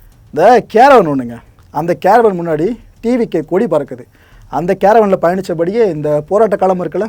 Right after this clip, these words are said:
அதை நோக்கி விஜய் அவர்கள் வர ஆரம்பிச்சிட்டாங்க. பரந்தூர் போராட்டக்காரர்களை சந்திச்ச முப்பத்தி ஆறாவது அரசியல் தலைவரா விஜய் அவர்கள் பெயர் பெற்றிருக்காங்க. இப்போ மக்கள் மத்தியில ஆவேசமா உரை நிகழ்த்தினாரு.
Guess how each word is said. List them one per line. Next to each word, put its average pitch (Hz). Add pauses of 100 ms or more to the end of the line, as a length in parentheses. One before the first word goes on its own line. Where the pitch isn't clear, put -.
(140)
அதை 151
நோக்கி 202
விஜய் 165
அவர்கள் 175
வர 185
ஆரம்பிச்சிட்டாங்க. 127 (840)
பரந்தூர் 262
போராட்டக்காரர்களை 196
சந்திச்ச 180
முப்பத்தி 240
ஆறாவது 214
அரசியல் 196
தலைவரா 156 (280)
விஜய் 151
அவர்கள் 214
பெயர் 196
பெற்றிருக்காங்க. 156
இப்போ 139 (640)
மக்கள் 185
மத்தியில 214
ஆவேசமா 262
உரை 233
நிகழ்த்தினாரு. 156